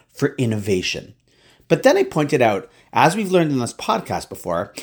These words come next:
how every Jewish word has a shoresh, a root, which is essential to understanding all permutations of the word. And in this case, the root of the word "kadima" move forward, is "kedem" or "kodem," which means before. In essence,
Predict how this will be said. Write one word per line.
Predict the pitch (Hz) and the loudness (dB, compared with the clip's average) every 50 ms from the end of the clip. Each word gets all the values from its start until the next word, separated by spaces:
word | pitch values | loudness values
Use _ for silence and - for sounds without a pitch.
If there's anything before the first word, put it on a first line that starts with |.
| - - | -12 0
how | - 143 160 - - | 4 4 4 6 6
every | 196 220 233 330 285 220 | 4 4 4 2 -2 -2
Jewish | 165 - 170 165 180 170 - - | -2 0 0 0 0 0 -2 -6
word | 107 104 104 104 107 107 | -4 -2 -2 -2 -2 -4
has | - - - 110 107 101 | -4 -4 -2 -2 -2 -4
a | 101 - | -6 -6
shoresh, | - - - - - 196 151 135 - - - - - - | -6 -6 -4 0 0 0 0 0 -2 -6 -10 -8 -2 2
a | 135 135 | 2 2
root, | 135 165 196 143 110 - - - - - - | 4 4 2 2 2 0 -6 -18 -20 -10 0
which | - 175 190 190 196 | 4 4 6 6 6
is | 185 175 - - | 4 4 2 -2
essential | 170 - - - - - 185 196 202 - 226 226 | -2 0 0 0 2 2 2 2 2 0 -2 0
to | 226 - | 0 0
understanding | - 160 170 180 175 - 139 123 120 120 127 135 - - | 0 0 0 -2 0 2 2 2 2 2 0 -2 -2 0
all | 156 160 175 190 185 | 2 4 4 4 2
permutations | - - 185 175 175 170 160 160 - 113 110 - - 127 107 - | 0 -4 -2 0 0 -2 -2 -2 -2 -2 -2 -2 -4 -6 -4 -4
of | 120 104 | -4 -2
the | 120 117 | 0 2
word. | 107 110 98 95 | 2 2 2 2
And | - 120 135 | 2 2 2
in | 151 156 160 | 4 4 4
this | 202 285 285 - | 4 4 2 0
case, | - - 101 101 104 - - - - - - - | -6 -6 -4 -4 -4 -6 -10 -16 -18 -16 0 4
the | 156 170 | 6 6
root | 156 143 165 214 262 302 | 6 8 6 6 8 6
of | 277 285 | 6 6
the | 262 202 | 6 4
word | 185 180 - - | 4 2 2 2
"kadima" | - 156 135 127 117 143 185 196 143 110 107 101 | 2 2 2 2 2 0 0 2 2 0 0 0
move | 104 131 170 180 - | 2 2 2 2 0
forward, | - - 139 143 185 214 247 254 247 - _ _ _ _ _ | 0 2 2 4 4 4 4 2 0 -4 _ _ _ _ _
is | - 151 147 - | -6 -4 -4 -6
"kedem" | - - - 269 240 143 95 90 - - | -8 -4 -2 0 0 0 0 -4 -4 -2
or | 131 127 - | -2 -2 -4
"kodem," | - - - 220 220 185 101 87 82 - - - | -4 0 2 4 4 4 2 -4 -6 -10 -10 -4
which | - 147 147 - 175 | -4 -4 -2 -2 0
means | 175 180 180 185 185 185 - _ _ _ _ _ _ - | 2 2 2 2 0 -2 -8 _ _ _ _ _ _ -6
before. | - 143 - - - 311 320 269 - - - - _ _ _ _ - - - - | -4 -4 -4 -2 -2 0 0 0 -2 -4 -8 -14 _ _ _ _ -20 -20 -8 0
In | - 165 185 | 4 6 8
essence, | 226 285 - - 147 131 - - - - | 8 6 6 4 0 0 0 -2 -6 -10